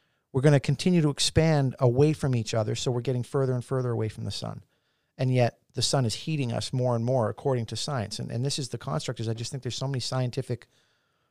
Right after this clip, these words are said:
theories out there that don't hold the water that they hold.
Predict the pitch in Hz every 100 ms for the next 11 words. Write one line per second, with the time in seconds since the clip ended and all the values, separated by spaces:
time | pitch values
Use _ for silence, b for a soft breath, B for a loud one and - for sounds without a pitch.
0 | _ - 175 175 120 113 117 - 117 123
1 | 113 _ _ 139 135 - - 151 135 127
2 | - _ 120 120 143 160 123 110 120 107
3 | 64 57